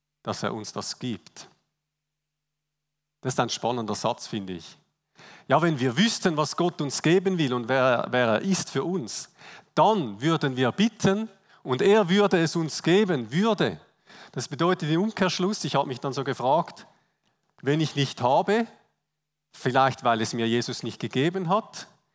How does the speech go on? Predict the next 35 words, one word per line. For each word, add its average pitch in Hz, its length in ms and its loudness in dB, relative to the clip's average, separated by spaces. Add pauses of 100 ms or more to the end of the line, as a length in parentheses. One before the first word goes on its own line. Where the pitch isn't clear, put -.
(240)
weil 131 220 2
ich 123 140 -6
nicht 131 320 -6
bitte, 202 460 0 (1080)
weil 123 220 0
ich - 260 -6
manchmal 127 440 -2
einfach 151 320 0
nicht 151 200 -2
erkenne, 156 540 2
wer 123 100 4
Jesus 117 420 -2
jetzt 117 240 -4
für 113 120 -6
mich 107 180 -6
sein 185 320 -2
will. 92 220 -12 (640)
Versteht 151 380 -4
ihr 185 60 0
den 175 160 0
Umkehrschluss 180 640 -2
so? 196 180 -6 (1200)
Das - 160 -4
bedeutet 175 420 0
für 170 120 0
mich, 170 200 0
es 139 120 0
ist, - 300 -6
es 143 160 0
ist - 200 -4
eigentlich 160 420 2
gar 143 200 0
nicht 175 160 -4
so 127 100 -6
schwierig. 202 460 -2